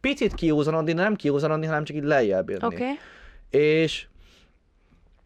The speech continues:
Speaker 1: ha nem a másikokat figyeled, vagy nem, vagy, ö, nem kifele figyelsz, hanem befele. Nekem ez már el szokott jönni ez a pillanat. Ö, amikor van, van olyan sokszor becsukom a feje-, a szememet, és azt hiszik, hogy szarkész vagyok, és éppen a halálomon vagyok,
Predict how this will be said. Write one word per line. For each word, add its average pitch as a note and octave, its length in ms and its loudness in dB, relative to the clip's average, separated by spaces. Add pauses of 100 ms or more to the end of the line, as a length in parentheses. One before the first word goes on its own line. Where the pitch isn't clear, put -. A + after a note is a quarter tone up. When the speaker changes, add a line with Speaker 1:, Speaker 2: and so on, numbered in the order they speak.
(220)
Speaker 1:
ha C3 100 -4
nem E3+ 120 0
a D3 80 0
másikokat C3+ 560 2
figyeled, C#3+ 400 4
vagy B2+ 200 2
nem, B2+ 440 0 (220)
vagy, A2+ 320 0
ö, A#2 320 0
nem B2+ 180 -4
kifele A#2+ 380 -2
figyelsz, C3 320 0
hanem A#2+ 220 -4
befele. E2+ 500 -2
Nekem B2+ 240 -2
ez C3 100 -2
már C#3+ 120 0
el A#2+ 80 2
szokott A2+ 280 -4
jönni A2 160 -4
ez G#2+ 100 -4
a G#2+ 60 -4
pillanat. G2 520 -8 (540)
Ö, A#2 340 4
amikor F#3 360 0
van, G#3+ 220 0
van A3 80 2
olyan A3 160 2
sokszor G3+ 300 -2
becsukom F3+ 380 0
a B2 60 -2
feje-, A2+ 340 -4
a B2 180 2
szememet, G#2+ 460 -4 (240)
és - 80 -18
azt A#3 120 0
hiszik, F#3 200 -2
hogy C3 120 -2
szarkész A#2 560 -2
vagyok, A2 260 0
és A#2 140 -2
éppen C3+ 240 0
a A#2+ 40 -2
halálomon G#2 520 0
vagyok, B2+ 220 0